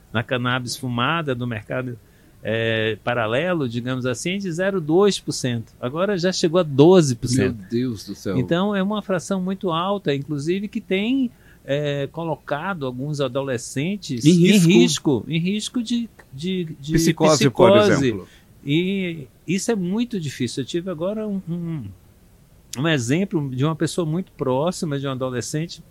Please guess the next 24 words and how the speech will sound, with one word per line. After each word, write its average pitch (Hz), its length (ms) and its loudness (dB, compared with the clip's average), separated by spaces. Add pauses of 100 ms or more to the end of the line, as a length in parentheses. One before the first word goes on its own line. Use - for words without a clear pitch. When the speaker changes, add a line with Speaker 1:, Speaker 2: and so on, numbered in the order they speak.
(120)
Speaker 1:
que 156 80 -2
era 151 140 -2
super 208 520 0 (320)
bacana 143 800 -4
e 226 120 -4
realmente 190 640 -4
psicotizou. 180 920 -4 (640)
E 165 140 2
quando 190 220 -4
a 170 40 0
gente 156 280 -4
levou 131 340 -4
o 123 60 -6
psiquiatra, 113 1040 -8 (320)
assim, - 180 -8
a 117 60 -6
família 127 500 -4
levou, 120 420 -4 (440)
é, 127 1200 -2 (680)
até 156 220 -6
por 180 180 -4
indicação 170 560 -2
minha, 160 480 -2 (380)
é, 127 400 -4